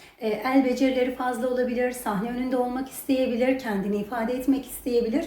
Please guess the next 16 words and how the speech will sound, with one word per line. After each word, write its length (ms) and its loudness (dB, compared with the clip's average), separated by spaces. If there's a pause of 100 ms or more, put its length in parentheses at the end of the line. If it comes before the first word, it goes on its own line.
(340)
Bu 140 4
özelliklere 840 2
sahiptir. 640 0 (280)
Yönlendirici 720 6
burçlar 340 -2
ise 340 2 (120)
Akrep, 640 2
Kova 500 4
ve 320 4
Balık 340 0
burçlarıdır. 600 -4 (460)
Bu 160 4
burçlar 460 2
daha 260 4
çok 360 -2 (840)
mistizm, 600 2